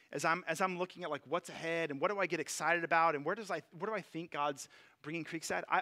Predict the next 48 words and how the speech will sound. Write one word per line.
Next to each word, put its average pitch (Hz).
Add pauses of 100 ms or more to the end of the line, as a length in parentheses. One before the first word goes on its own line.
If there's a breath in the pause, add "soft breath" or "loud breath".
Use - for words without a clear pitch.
I'll 175
say 175
this. 135 (440 loud breath)
I 170
think 208
we're 170
in 156
a, 127 (300)
uh, 135
a 139
very 180
healthy 165
place 131 (420 soft breath)
as 139
a 139
church 143
in 156
many 135
ways. 117
Not 180
completely, 151
not 147
in 151
every 135
way, 117 (160)
but 156
in 151
many 135
ways. 123 (360 loud breath)
And 151
I 151
think 160 (100)
all 180
of 175
the 156
health 156
that 147
we've 139
seen 139
over 127
the 120
last 135
few 147
years 127
comes 143
from 127
simply -
this. 120